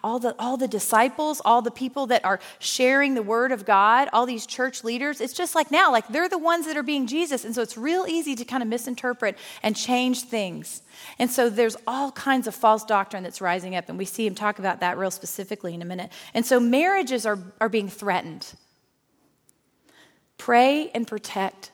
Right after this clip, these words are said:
marriages. If you're not in one, you know one. Pray over marriage. Protect the integrity of marriage.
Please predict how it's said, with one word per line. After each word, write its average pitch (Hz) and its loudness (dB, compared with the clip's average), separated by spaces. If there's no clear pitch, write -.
marriages. 180 -4
If 202 -2
you're 311 4
not 330 4
in 330 2
one, 381 4
you 269 2
know 269 6
one. 202 0
Pray 240 4
over 214 0
marriage. 202 -4
Protect - 0
the 233 0
integrity 214 0
of 185 -8
marriage. 208 -2